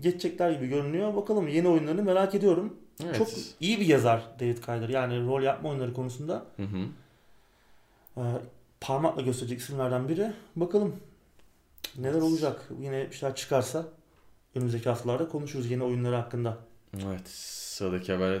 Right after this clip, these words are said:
Speaker 2: geçelim. John Wick X'in çıkış tarihi belli oldu. Az
Speaker 1: Evet,
Speaker 2: kaldı.
Speaker 1: az kaldı.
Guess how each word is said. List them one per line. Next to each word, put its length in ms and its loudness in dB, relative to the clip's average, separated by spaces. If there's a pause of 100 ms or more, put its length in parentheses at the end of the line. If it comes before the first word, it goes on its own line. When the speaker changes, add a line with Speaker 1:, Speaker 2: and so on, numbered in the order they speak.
(100)
Speaker 2:
geçelim. 560 -2
John 260 4
Wick 240 0
X'in 240 0
çıkış 320 -4
tarihi 540 2 (840)
belli 240 10
oldu. 340 10 (360)
Az 140 0
Speaker 1:
Evet, 100 6
Speaker 2:
kaldı. 200 8 (460)
Speaker 1:
az 220 -6
kaldı. 600 2